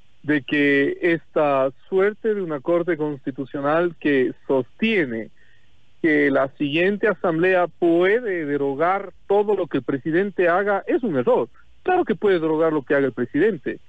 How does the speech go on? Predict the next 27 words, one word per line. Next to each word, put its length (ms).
pero 480
no 180
aquello 460
que 240
sea 340
sobre 680
iniciativa 880
tributaria, 840
porque 300
la 100
misma 300
Constitución 640
señala 400
que 220
sobre 260
los 180
tributos, 560
solamente 840
sobre 240
tributos, 600
aumento 600
del 140
gasto 280
público 440
y 40
la 80
división 360